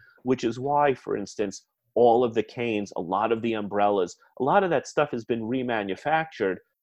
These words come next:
to look new, but they're old. And that, I would say, is my, my biggest chore on a movie, getting background counts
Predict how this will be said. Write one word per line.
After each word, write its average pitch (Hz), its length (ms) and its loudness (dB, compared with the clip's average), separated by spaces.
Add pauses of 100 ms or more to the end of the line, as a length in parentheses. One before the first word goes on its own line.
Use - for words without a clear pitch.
to 127 140 -4
look 117 460 2 (180)
new, 101 520 0 (260)
but 104 300 0
they're 101 200 -2
old. 107 360 2 (840)
And 117 200 -2 (300)
that, 262 260 6
I 226 80 4
would 170 180 2
say, 135 280 2
is 123 440 0 (100)
my, 117 460 0
my 113 160 -2
biggest 113 580 0
chore 107 480 2
on 104 120 -4
a 101 40 -4
movie, 98 400 -4 (300)
getting 123 320 2
background 143 640 2
counts 151 540 -4